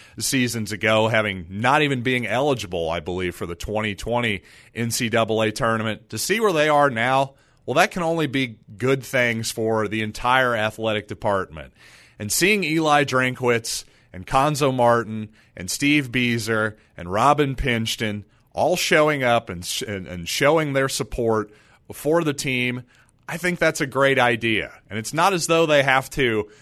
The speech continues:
stay the <laughs> entire game either, right? Show up for an inning, take a picture, put it on social media, and you get five hundred to a thousand likes. Hey, it's all good.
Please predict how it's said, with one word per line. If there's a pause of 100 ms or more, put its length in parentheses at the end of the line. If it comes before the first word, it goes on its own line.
stay
the
<laughs>
entire
game (100)
either,
right?
Show
up
for
an
inning,
take
a
picture,
put
it
on
social
media, (400)
and
you
get (140)
five
hundred
to
a
thousand
likes.
Hey,
it's
all
good.